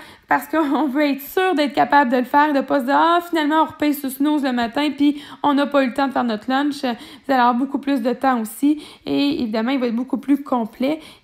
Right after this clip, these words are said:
Et, et le but aussi, c'est de pouvoir le faire, comme je vous dis, euh, en famille, ou plutôt de le voir comme plate à faire et comme une tâche. Faites-le comme une activité. Euh, alors ici aussi,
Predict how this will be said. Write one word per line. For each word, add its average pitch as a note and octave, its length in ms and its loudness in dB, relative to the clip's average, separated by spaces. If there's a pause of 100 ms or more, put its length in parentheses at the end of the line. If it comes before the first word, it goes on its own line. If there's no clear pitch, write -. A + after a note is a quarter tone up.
Et, B3+ 340 -4
et A#3+ 60 -2
le A#3+ 160 0
but C4 160 2
aussi, C#4 380 -2
c'est C4+ 120 -8
de G#3+ 80 -4
pouvoir B3 260 -2
le G#3+ 120 -2
faire, B3+ 280 -2
comme A3 240 -6
je A#3+ 60 -6
vous G3+ 60 -6
dis, C#4+ 200 2 (280)
euh, A#3 180 -2
en - 140 -2
famille, B3 400 -2
ou A#3 40 -4
plutôt - 260 -8
de A#3+ 100 -4
le G#3+ 60 -4
voir B3 320 -2
comme A#3+ 320 -2 (160)
plate C4+ 300 -2
à G#3 120 -4
faire B3+ 260 -2
et B3+ 100 -6
comme A#3 280 -4
une G#3+ 120 -2
tâche. C4+ 500 -4
Faites-le G#3+ 500 -6
comme A3+ 200 -4
une G#3 140 -2
activité. B3+ 720 -6 (400)
Euh, A#3+ 380 -4
alors - 280 -4
ici C4+ 420 -2
aussi, C#4+ 360 0